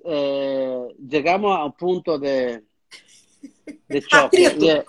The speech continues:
Speaker 2: Ah, é, de
Speaker 1: sí,
Speaker 2: choque,
Speaker 1: de
Speaker 2: é.
Speaker 1: atrito, por supuesto.
Speaker 2: É,
Speaker 1: Eh,
Speaker 2: é.
Speaker 1: sí, porque, eh, Galvao tiene, tiene prisa, tiene apuro,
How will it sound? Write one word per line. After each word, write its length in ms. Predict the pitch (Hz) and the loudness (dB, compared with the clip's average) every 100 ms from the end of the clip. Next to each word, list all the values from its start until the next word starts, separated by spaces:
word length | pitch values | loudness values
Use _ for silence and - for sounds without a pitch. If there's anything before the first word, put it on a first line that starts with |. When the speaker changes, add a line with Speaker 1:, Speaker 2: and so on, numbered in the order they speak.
| _ | _
Speaker 2:
Ah, 200 | - 240 - | -2 -2 2
é, 260 | 311 294 | 4 6
de 180 | 302 302 | 4 2
Speaker 1:
sí, 60 | 262 | 2
Speaker 2:
choque, 360 | - - - | 0 0 -4
Speaker 1:
de 60 | 131 | -4
Speaker 2:
é. 60 | 123 | -2
Speaker 1:
atrito, 320 | 139 135 120 | -4 -6 -8
por 160 | - 117 | -12 -12
supuesto. 300 | 123 - _ | -16 -20 _
Speaker 2:
É, 280 | 240 233 202 _ - | -10 -8 -10 _ -6
Speaker 1:
Eh, 120 | - | -4
Speaker 2:
é. 260 | 226 220 185 _ _ _ _ | -4 -8 -14 _ _ _ _
Speaker 1:
sí, 380 | - 196 214 - | -2 2 4 2
porque, 640 | 160 147 165 156 151 127 - _ _ _ _ _ _ _ _ _ _ _ _ _ _ 151 147 143 139 139 135 131 | -2 -2 0 2 2 -2 -10 _ _ _ _ _ _ _ _ _ _ _ _ _ _ -8 -4 -2 -2 -2 -2 -2
eh, 1300 | 127 127 123 123 120 120 117 113 113 113 110 107 107 107 285 _ _ - | -2 -4 -4 -6 -8 -10 -12 -16 -18 -18 -18 -20 -20 -20 _ _ _ -16
Galvao 540 | 131 151 156 185 233 | -6 -2 2 4 4
tiene, 400 | - 160 160 190 - | 2 0 0 -2 -4
tiene 280 | - 151 185 | -4 -2 -2
prisa, 580 | 180 139 139 - 117 95 _ _ _ _ | -4 -4 -6 -6 -14 -18 _ _ _ _
tiene 400 | 139 143 170 - _ _ _ _ | -6 -4 -4 -6 _ _ _ _
apuro, 680 | 151 151 160 165 139 110 | -2 -2 -2 -2 -2 -4